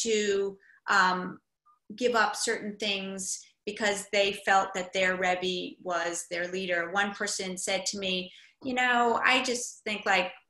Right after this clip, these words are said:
who's my Rebbe? Like, he doesn't know much more than I do. So he's re-,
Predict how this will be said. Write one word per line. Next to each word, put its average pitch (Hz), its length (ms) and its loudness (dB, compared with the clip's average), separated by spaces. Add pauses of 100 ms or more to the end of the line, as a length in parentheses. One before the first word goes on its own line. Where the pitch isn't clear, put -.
(180)
who's 294 340 0
my 220 180 2
Rebbe? 180 420 2
Like, 185 240 0
he 262 140 -2
doesn't 202 260 2
know 175 200 2
much 165 260 -2
more 165 180 -4
than 170 120 0
I 175 100 2
do. 190 100 -4
So 240 180 0
he's 214 240 -2
re-, 196 100 -2